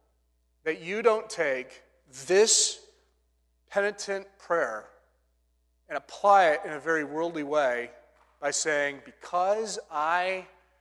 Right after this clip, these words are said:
God has given me grace and mercy and forgiveness, I can live how I want, and then I can quick make the change and say a few words and forgive, ask forgiveness, and, and I am good."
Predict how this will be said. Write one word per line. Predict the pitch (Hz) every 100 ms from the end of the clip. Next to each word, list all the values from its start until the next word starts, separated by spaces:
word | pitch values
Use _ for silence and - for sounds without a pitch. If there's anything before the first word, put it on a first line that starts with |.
| _ _ _ _
God | 147 160
has | 180 143
given | 165 156
me | 147
grace | - 147 147 143
and | 135
mercy | 143 143 -
and | 127
forgiveness, | 131 127 143 120 107 - - -
I | 147
can | 143 127 135
live | 147 180 214
how | 196 190
I | 190
want, | 170 139 107 85 - - _ _ _ _ _ _ _ _ _ _
and | -
then | 151
I | 143
can | 143
quick | 127 - 175 - _ _
make | 147 151
the | -
change | - 196 175 147 147 - - _
and | -
say | - 151
a | 151
few | - 190
words | 185 175 165 - _
and | 135
forgive, | - 135 160 160 156 _ _ _ -
ask | 139
forgiveness, | - 160 175 143 127 - - _ _ _ 139
and, | 127 -
and | 135 123 117
I | - 139
am | 117 113 _ _ _
good." | 165 143